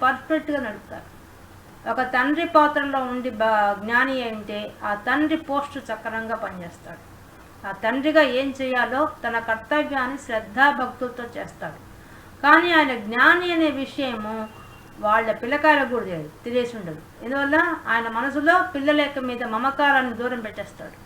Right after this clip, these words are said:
పిల్లలకి ఏం చేయాలో అన్నీ చేస్తాడు, కానీ మమకారాన్ని పక్కకు పెట్టేస్తాడు,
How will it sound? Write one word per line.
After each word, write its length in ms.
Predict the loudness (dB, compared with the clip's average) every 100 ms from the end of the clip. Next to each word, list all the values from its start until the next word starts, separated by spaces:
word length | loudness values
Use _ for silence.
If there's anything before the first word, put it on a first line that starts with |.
| -20 -20 -20 -20 -20 -20 -20 -20 -14
పిల్లలకి 460 | -8 4 6 6 6
ఏం 120 | 4
చేయాలో 260 | 6 6 6
అన్నీ 140 | 4
చేస్తాడు, 600 | 2 0 -2 -6 -8 -6
కానీ 160 | -6 -6
మమకారాన్ని 640 | -6 -4 2 4 6 4
పక్కకు 300 | 0 -6 -8
పెట్టేస్తాడు, 520 | -10 -12 -16 -16 -20